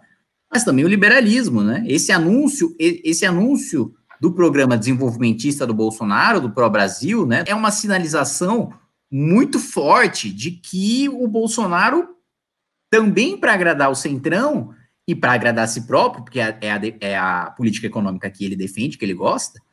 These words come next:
ele tá jogando pro lixo a agenda reformista e o liberalismo do Paulo Guedes, né? O, o, o, o Centrão, assim como, no, como, resumindo e sistematizando o raciocínio,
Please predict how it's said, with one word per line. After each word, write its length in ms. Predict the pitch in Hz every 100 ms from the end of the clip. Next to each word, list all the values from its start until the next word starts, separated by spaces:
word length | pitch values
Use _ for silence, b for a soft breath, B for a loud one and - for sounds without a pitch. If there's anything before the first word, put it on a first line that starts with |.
| _ _ _ _ _
ele 2250 | 156 175 180 196 233 262 277 294 294 294 294 294 285 277 269 247 208 180 143 123 98 95 90 -
tá 120 | 233
jogando 400 | 247 269 208 262
pro 180 | - 480
lixo 460 | 453 415 427 - 170
a 100 | 135
agenda 320 | 120 127 120
reformista 720 | 123 135 117 113 175 - 240
e 80 | 240
o 60 | 247
liberalismo 500 | 254 254 214 208 220
do 120 | 226
Paulo 240 | 247 370
Guedes, 440 | 202 165 202 117 92
né? 300 | 95 139 147
O, 160 | 107 -
o, 600 | 139 - 123 131 277 311 _ _ _ _ -
o, 160 | - -
o 120 | 220
Centrão, 420 | 214 285 226 226
assim 180 | 214 254
como, 160 | 254 226
no, 120 | 214
como, 500 | 214 214 294 226 - _ _ _ _
resumindo 760 | 190 254 226 233 202 202 175 156
e 80 | 143
sistematizando 840 | 208 - 196 180 180 147 139 131
o 40 |
raciocínio, 520 | 123 120 117 - 95